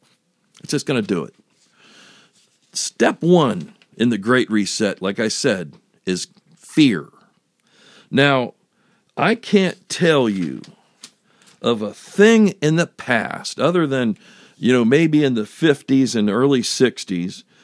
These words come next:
where, you know, we had to hide under desks for, uh, nuclear bomb and missile attacks. <laughs> Like, hiding under that school desk was going to save you from a nuclear,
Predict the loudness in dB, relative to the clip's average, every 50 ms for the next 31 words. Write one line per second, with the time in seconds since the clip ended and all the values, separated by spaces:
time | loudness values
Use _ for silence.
0 | _ _ _ _ _ -4 -2 0 0 2 2 2 0 -2 -4 _ _ _ _ _
1 | 0 0 2 2 0 0 0 0 2 2 0 0 0 -2 -6 -6 -4 -2 0 0
2 | 0 0 0 0 0 0 -2 0 0 -2 -2 0 -2 -6 -10 -12 -12 -12 -14 -14
3 | -16 -18 _ _ _ _ -6 -4 -2 0 0 -2 -2 -4 -6 -10 _ _ _ _
4 | _ _ _ _ _ _ _ -12 -8 -6 -6 -6 -6 -8 -10 -12 -14 -18 _ _
5 | _ _ _ _ _ _ _ _ _ _ _ _ _ _ _ -4 0 2 2 2
6 | 2 2 0 2 2 2 0 -2 0 2 2 4 4 2 2 0 0 -2 -4 -6
7 | -10 -16 _ _ _ -6 -4 -2 0 2 2 2 2 0 -2 -4 -4 -4 -6 -8
8 | -12 _ _ -16 -16 -14 -10 -8 -8 -8 -8 -10 -14 _ -20 -20 -20 -20 _ _
9 | _ _ -20 -8 _ -6 -4 -4 -6 -6 -6 -10 -6 0 2 2 2 2 0 0
10 | 2 2 4 2 2 2 2 2 2 0 -2 -8 -12 -14 -6 2 4 6 6 6
11 | 6 4 4 4 4 2 0 -4 -10 -20 -20 -20 -20 -2 4 8 8 10 10 8
12 | 6 2 0 2 6 6 8 8 6 4 2 2 4 4 4 4 2 -2 -4 -4
13 | 0 2 4 6 6 6 6 6 4 6 6 6 6 6 4 0 0 2 4 4
14 | 4 4 2 2 4 4 4 4 6 6 6 4 4 0 -4